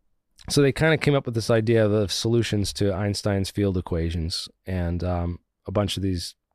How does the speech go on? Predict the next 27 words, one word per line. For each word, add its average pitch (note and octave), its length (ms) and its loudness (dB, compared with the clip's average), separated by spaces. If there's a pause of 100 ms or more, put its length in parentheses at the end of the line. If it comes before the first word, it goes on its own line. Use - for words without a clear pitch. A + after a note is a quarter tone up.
(240)
you B2 100 -6
know, F#2+ 80 -2
a F#2 60 -4
bunch A2+ 200 0
of - 60 -12
people A2 160 2
have F#2+ 80 -2
come G2+ 140 -2
up D#2+ 100 -4
with F#2 100 -4
different F2+ 320 -4
metrics F#2+ 540 -4
and F2+ 80 -2
different, F2 340 -6
uh, C#2 280 -8
solutions F#2 500 0
to F#2 80 -4
'em. E2 80 -4
One, F#2 320 -4
one G#2 140 0
of G2 40 0
the G2 60 0
most F#2+ 160 -2
popular F#2 340 -2
is E2 120 -6
the F2 60 -6
Schwarzschild, E2+ 840 -2